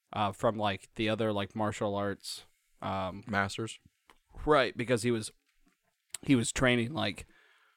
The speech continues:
Speaker 1: like, Americans, like, white people and shit like that.
Speaker 2: Oh, yeah, yeah,
Speaker 1: And they
Speaker 2: yeah.
Speaker 1: were like, "No, no, no, no, no, no.
Speaker 2: Yeah, no,
Speaker 1: Like,
Speaker 2: no, no,
Speaker 1: this
Speaker 2: that's
Speaker 1: is
Speaker 2: our
Speaker 1: our
Speaker 2: thing, dude.
Speaker 1: thing,
Speaker 2: That's
Speaker 1: <laughs> dude."
Speaker 2: our thing,
Speaker 1: Like,
Speaker 2: bro.
Speaker 1: yeah. And he, like, fought, like,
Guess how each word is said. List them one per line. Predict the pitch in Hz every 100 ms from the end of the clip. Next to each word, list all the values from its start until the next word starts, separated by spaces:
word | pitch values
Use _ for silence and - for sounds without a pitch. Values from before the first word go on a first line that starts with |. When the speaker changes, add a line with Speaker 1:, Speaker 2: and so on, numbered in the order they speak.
| _ -
Speaker 1:
like, | 92 -
Americans, | 107 107 117 98 92 -
like, | 95 -
white | 104 101 -
people | 107 101 98 101
and | 101 101 -
shit | - -
like | 104
that. | 123
Speaker 2:
Oh, | 131 151 156 135
yeah, | 113 117
yeah, | 120 117
Speaker 1:
And | 123
they |
Speaker 2:
yeah. | 123
Speaker 1:
were | 117
like, | 110 -
"No, | 160 214 233 226
no, | 220
no, | 214
no, | 196
no, | 180
no. | 156 127
Speaker 2:
Yeah, | 123
no, |
Speaker 1:
Like, | 196 233
Speaker 2:
no, |
no, | 240
Speaker 1:
this | 233
Speaker 2:
that's | 240
Speaker 1:
is | 226
Speaker 2:
our | 220 240 240
Speaker 1:
our |
Speaker 2:
thing, |
dude. | 170
Speaker 1:
thing, | 220 202
Speaker 2:
That's | 190 202
Speaker 1:
<laughs> |
dude." | -
Speaker 2:
our | 247
thing, | 226
Speaker 1:
Like, | 220 -
Speaker 2:
bro. | 131 131
Speaker 1:
yeah. | 190 202 196 143 - - - - _ -
And | 131 131 123 113
he, | 175
like, | 170 160
fought, | - - 147 147 -
like, | 127 117 101 -